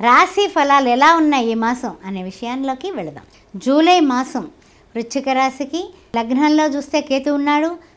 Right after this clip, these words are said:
తృతీయంలో శని భగవానుడు, అర్ధాష్టమ గురుదోషం. ఆ తర్వాత చెప్పాలంటే కనుక సెవెంత్ హౌస్లో ఉన్నటువంటి బుధ రాహువులు,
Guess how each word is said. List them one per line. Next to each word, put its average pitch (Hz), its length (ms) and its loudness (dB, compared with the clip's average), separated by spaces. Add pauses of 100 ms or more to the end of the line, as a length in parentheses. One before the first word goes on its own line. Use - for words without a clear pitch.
(120)
తృతీయంలో 320 580 2
శని 285 220 -4
భగవానుడు, 285 540 -2
అర్ధాష్టమ 277 960 -2
గురుదోషం. 294 520 -4 (380)
ఆ 311 180 2
తర్వాత 320 500 -2
చెప్పాలంటే 262 580 0
కనుక 247 500 -4 (760)
సెవెంత్ 359 520 2
హౌస్లో 285 680 0
ఉన్నటువంటి 233 600 -4
బుధ 196 200 -8
రాహువులు, 220 680 -6